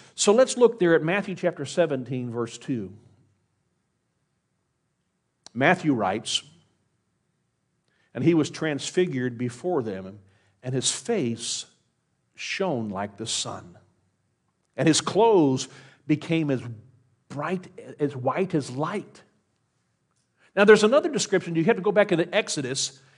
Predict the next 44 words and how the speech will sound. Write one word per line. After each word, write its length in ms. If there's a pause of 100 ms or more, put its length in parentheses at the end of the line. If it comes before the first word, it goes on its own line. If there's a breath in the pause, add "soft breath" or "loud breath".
(140 soft breath)
and 120
you 80
see 240
that 100
when 160
Moses 420
was 160
up 140
on 80
the 80
mountain 380
receiving 420
the 80
Ten 240
Commandments, 540
and 80
he 80
came 400
down 340
from 200
that 200
mountain, 420 (300 loud breath)
he 240
was 540
emanating 640
light. 500
And 120
the 60
Hebrew 380
word, 280
the 60
closest 460
thing 180
to 100
that 240
light 600
that 140
was 100
shining 420
forth 320
off 200
of 60
Moses 400
was, 220